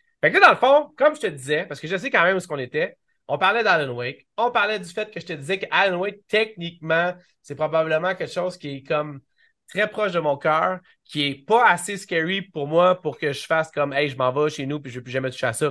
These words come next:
comme The Evil Within. En même temps, c'est quand même quelque chose qui est aussi, d'une certaine façon, euh, euh, je dis fantastique, là, mais c'était pas ça partout, c'était plus genre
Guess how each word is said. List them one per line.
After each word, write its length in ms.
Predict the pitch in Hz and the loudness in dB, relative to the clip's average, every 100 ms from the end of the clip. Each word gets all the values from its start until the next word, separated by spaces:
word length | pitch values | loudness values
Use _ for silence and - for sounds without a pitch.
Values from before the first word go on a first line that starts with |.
| - | 4
comme 260 | 185 190 | 4 4
The 60 | 160 | 0
Evil 320 | 156 139 135 | 0 2 0
Within. 420 | 127 113 151 185 214 _ _ - _ - | -2 -4 0 0 -2 _ _ -20 _ 2
En 220 | 269 453 | 2 4
même 220 | 262 151 | 2 0
temps, 300 | 190 196 254 349 _ _ | 0 0 0 -6 _ _
c'est 180 | - 180 | -10 -6
quand 200 | 175 214 | 0 2
même 220 | 262 349 | 2 -2
quelque 200 | - 190 | -4 -6
chose 280 | - 262 311 | -4 -4 -4
qui 100 | - | -10
est 160 | 175 262 | -10 -8
aussi, 440 | 269 - - 311 | -8 -8 -10 -12
d'une 140 | 277 196 | -12 -4
certaine 320 | 190 214 202 | -4 -4 -2
façon, 480 | 202 185 247 277 - _ _ | -2 -2 -2 -4 -6 _ _
euh, 520 | 139 156 160 160 156 147 127 _ _ _ _ _ 139 | 2 6 6 6 2 -2 -12 _ _ _ _ _ -8
euh, 500 | 143 139 135 127 101 - _ _ _ _ _ _ _ _ 180 | -6 -4 -4 -6 -8 -12 _ _ _ _ _ _ _ _ -16
je 180 | 139 | -16
dis 220 | 139 185 403 | -12 -6 -4
fantastique, 600 | 285 185 143 - 240 240 | -4 -4 -6 -8 -12 -10
là, 100 | 170 | -10
mais 100 | 151 | -10
c'était 140 | 151 214 | -10 -8
pas 120 | 247 | -8
ça 120 | 262 | -8
partout, 260 | 233 190 320 | -10 -10 -12
c'était 220 | - 185 | -6 -6
plus 280 | 240 415 - | -4 -6 0
genre 460 | 202 185 143 - | 2 2 0 -8